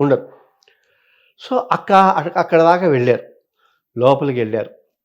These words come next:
తోసేసుకున్నారు. అప్పుడు ఆ అమ్మాయి చచ్చిపోయిన ఆవిడని ఒక్-, ఒక్కడే ఒక్క చోట ఎక్కడో గ్లింప్స్ తీసుకున్నా. అతి కష్టం మీద,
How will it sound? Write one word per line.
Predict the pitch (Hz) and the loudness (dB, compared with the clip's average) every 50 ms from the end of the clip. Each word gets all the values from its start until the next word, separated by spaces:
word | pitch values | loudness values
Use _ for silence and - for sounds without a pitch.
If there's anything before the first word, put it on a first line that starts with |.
| _ - | _ -6
తోసేసుకున్నారు. | 139 139 139 135 143 135 139 - - 135 123 120 110 - - _ _ _ _ _ _ - | -6 -4 -2 -2 -2 -4 -4 -6 -10 -8 -6 -6 -6 -8 -12 _ _ _ _ _ _ -14
అప్పుడు | 120 120 - 139 127 | -14 -6 -2 0 0
ఆ | 120 | 0
అమ్మాయి | 120 139 147 139 - 127 | 0 -2 -2 -2 -2 -4
చచ్చిపోయిన | 113 - 151 151 151 147 147 | -4 -4 -2 -2 0 0 2
ఆవిడని | 139 135 131 131 127 120 117 120 131 | 2 2 2 2 0 -2 -4 -8 -8
ఒక్-, | 135 127 - - - - | -8 -8 -8 -8 -8 -8
ఒక్కడే | 143 - - 170 165 190 | -6 -2 0 2 2 2
ఒక్క | 190 180 190 - 156 135 - 143 | 2 0 -2 -2 -4 -4 -2 -2
చోట | 156 165 | -2 -2
ఎక్కడో | 180 175 175 180 175 147 127 - - - - - _ - | -2 -2 0 0 2 0 0 -2 -8 -20 -20 -20 _ -2
గ్లింప్స్ | 117 139 165 202 208 190 | 4 4 4 4 4 2
తీసుకున్నా. | - 190 165 170 165 - - 143 123 | -2 -2 -2 -2 -2 -2 -2 -2 -2
అతి | 110 - - - 160 | -2 -4 -8 -8 -6
కష్టం | 175 - - 196 196 180 | -4 -4 -4 -2 -2 0
మీద, | 185 202 196 | 0 0 0